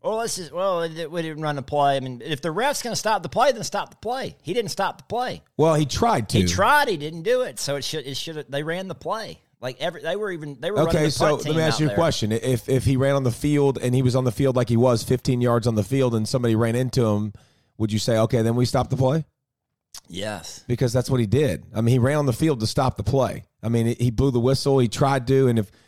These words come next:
Speaker 2: if one person hears it, is it, does it count? You know, like, I, I, I understand what you're saying, but i-, if,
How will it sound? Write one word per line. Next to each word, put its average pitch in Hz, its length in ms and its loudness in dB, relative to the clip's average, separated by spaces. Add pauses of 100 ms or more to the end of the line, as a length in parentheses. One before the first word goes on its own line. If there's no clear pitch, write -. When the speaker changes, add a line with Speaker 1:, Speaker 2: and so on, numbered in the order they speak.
(140)
Speaker 2:
if - 160 -2
one 156 220 2
person 175 340 2
hears 156 340 0
it, 123 100 0
is 120 140 -2
it, 98 120 -10
does 117 160 0
it 113 120 -6
count? 123 340 -2
You 127 80 -4
know, 135 120 0
like, 120 120 -2
I, 135 200 0
I, 127 140 -4
I 165 160 0
understand 180 340 0
what 135 100 -6
you're 117 80 -6
saying, 123 380 -2
but 117 260 0 (680)
i-, 147 140 -2
if, 135 200 -4